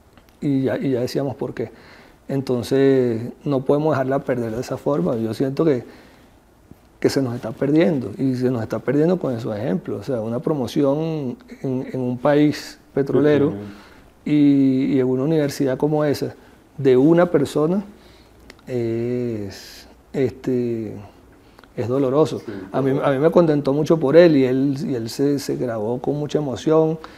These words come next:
Speaker 1: y, y qué bien que lo logró. Pero, digamos, y no, o sea, que el mensaje al, al que voy es que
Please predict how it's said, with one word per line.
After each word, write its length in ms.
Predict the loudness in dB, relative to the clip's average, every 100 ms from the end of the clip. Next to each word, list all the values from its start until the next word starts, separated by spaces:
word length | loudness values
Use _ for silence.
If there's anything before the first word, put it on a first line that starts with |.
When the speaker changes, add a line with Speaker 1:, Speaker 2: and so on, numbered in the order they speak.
| -20 -20 0
Speaker 1:
y, 460 | 4 4 2 -2
y 60 | -4
qué 160 | 0
bien 280 | 6 8 8
que 100 | 6
lo 120 | 4
logró. 540 | 4 4 4 4 0 -10 -20 -20 _ -20 -20 -20 2
Pero, 300 | 4 4 4
digamos, 640 | 4 4 2 0 -2 -4 -8 0
y 500 | 2 2 0 -2 -4
no, 180 | -4 0
o 340 | 2 0 -4
sea, 460 | -6 -4 -4 -6 -10 -18 -14
que 300 | -6 -4 -2
el 100 | -2
mensaje 560 | -2 -4 -4 -4 -4 -4
al, 160 | -4
al 160 | -4 -4
que 100 | -2
voy 180 | 0 0
es 80 | -2
que 220 | -2 -4